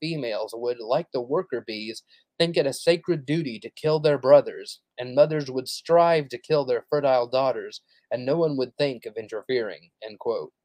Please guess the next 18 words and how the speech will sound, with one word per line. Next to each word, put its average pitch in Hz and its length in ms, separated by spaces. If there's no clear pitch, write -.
What 160 260
reason 147 400
is 160 220
there 107 180
to 117 100
think 151 400
our, 131 300
our 160 300
morality 131 720
is 120 160
objectively 120 640
true 135 520
other 160 180
than 135 160
this 143 260
other 139 360
evolutionary 123 680
lineage? 131 560